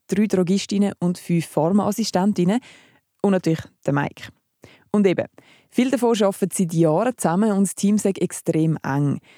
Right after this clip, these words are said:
Ihr sei es wichtig, dass man es gut sei miteinander und einander helfe, weil dann können sie auch den Kundinnen und Kunden besser aushelfen. Und auch die kennen es zum Teil schon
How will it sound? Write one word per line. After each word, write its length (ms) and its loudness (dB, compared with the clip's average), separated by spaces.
Ihr 160 2
sei 120 4
es 140 -6
wichtig, 340 0
dass 120 -2
man 80 4
es 100 -4
gut 220 2
sei 160 2
miteinander 640 0
und 220 2
einander 380 0
helfe, 680 -2
weil 340 2
dann 280 0
können 340 0
sie 240 -2
auch 100 0
den 120 0
Kundinnen 380 2
und 80 2
Kunden 380 0
besser 340 0
aushelfen. 520 -4
Und 140 2
auch 100 4
die 240 2
kennen 280 -2
es 80 -18
zum 200 -2
Teil 260 0
schon 160 -2